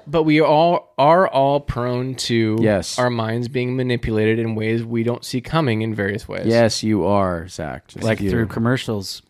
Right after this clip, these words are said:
Speaker 3: how they throw
Speaker 1: I agree
Speaker 3: two
Speaker 1: with
Speaker 3: women in
Speaker 1: you.
Speaker 3: at the end of a commercial, and that becomes normalized. Yeah. <coughs>
Speaker 1: Wait, what did you just say?
Speaker 3: That's what, that's what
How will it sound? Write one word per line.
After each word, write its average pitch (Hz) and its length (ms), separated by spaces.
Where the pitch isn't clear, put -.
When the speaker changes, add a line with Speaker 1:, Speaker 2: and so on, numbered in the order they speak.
Speaker 3:
how 95 360
they 95 200
throw 98 120
Speaker 1:
I 120 120
agree 123 280
Speaker 3:
two 120 60
Speaker 1:
with 117 60
Speaker 3:
women 120 200
in 117 100
Speaker 1:
you. 120 60
Speaker 3:
at 110 100
the 107 140
end 107 100
of 110 80
a 117 80
commercial, 113 560
and 98 220
that - 260
becomes 98 400
normalized. 98 600
Yeah. 123 160
<coughs> - 200
Speaker 1:
Wait, 135 140
what 127 100
did 147 60
you 160 80
just 170 120
say? 196 220
Speaker 3:
That's 101 220
what, 110 240
that's 104 240
what 110 140